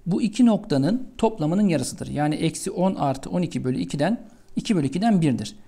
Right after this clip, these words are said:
Parabolün apsisi R'si birmiş. Denkleme geri dönersek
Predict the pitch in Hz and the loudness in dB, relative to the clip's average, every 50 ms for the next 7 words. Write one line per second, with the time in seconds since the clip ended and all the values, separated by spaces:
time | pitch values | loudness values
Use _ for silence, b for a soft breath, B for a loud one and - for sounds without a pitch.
0 | b b b b b - - 240 240 240 170 147 139 - - - 190 196 196 - | b b b b b -4 0 2 2 4 4 2 0 -2 0 2 2 2 2 0
1 | - 156 - - 180 196 262 277 - - - - 143 165 170 147 - - 220 175 | -4 -4 -2 0 0 0 0 -2 -6 -14 -12 -4 0 2 2 2 2 0 0 0
2 | 160 123 107 104 - - - - - - - 143 160 196 247 254 226 233 247 226 | 0 0 -2 -4 -6 -8 -8 -10 -12 -6 -2 2 2 2 2 4 4 4 6 6
3 | 226 220 226 214 226 262 311 285 - - 160 165 - | 4 2 2 4 2 2 2 0 -2 -2 -4 -4 -6